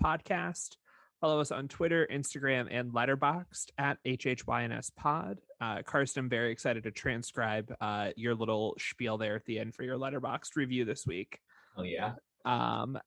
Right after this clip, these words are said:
Speaker 1: uh, special thank you to
Speaker 2: Please
Speaker 1: our
Speaker 2: do.
Speaker 1: patrons, Caitlin Matthews, Stephen Woosley, and Nihar Fatke. Uh, if you'd like a shout out on the show, bonus content, and our undying eternal love, head over to patreon dot com slash H H Y N S pod.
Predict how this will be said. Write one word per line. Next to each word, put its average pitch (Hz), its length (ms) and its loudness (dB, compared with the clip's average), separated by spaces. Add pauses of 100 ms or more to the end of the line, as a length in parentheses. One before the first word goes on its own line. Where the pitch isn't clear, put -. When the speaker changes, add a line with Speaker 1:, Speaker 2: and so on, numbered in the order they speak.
(140)
Speaker 1:
uh, 143 220 6
special 185 300 6
thank 196 200 8
you 190 60 2
to - 100 4
Speaker 2:
Please - 20 8 (140)
Speaker 1:
our - 40 -4
Speaker 2:
do. 160 120 4
Speaker 1:
patrons, 170 500 4 (480)
Caitlin 202 220 6
Matthews, 160 680 2
Stephen 160 680 4
Woosley, 139 540 6
and 117 280 2
Nihar 120 320 -4
Fatke. 196 600 2 (180)
Uh, 127 200 4
if 135 80 0
you'd 147 100 2
like 170 160 4
a 156 60 2
shout 143 260 4
out 156 160 6
on 139 80 2
the 139 80 2
show, 165 360 6
bonus 165 360 4
content, 156 720 0
and 127 240 2 (380)
our 147 320 8 (100)
undying 151 720 2
eternal 117 480 -4
love, 117 400 0 (400)
head 175 160 4
over 147 240 10
to 123 220 2
patreon 123 480 2
dot 120 180 2
com 123 260 -2
slash 110 440 -2
H 120 160 -2
H 117 200 -2
Y 113 180 -2
N 113 80 -2
S 113 180 -6
pod. 165 420 2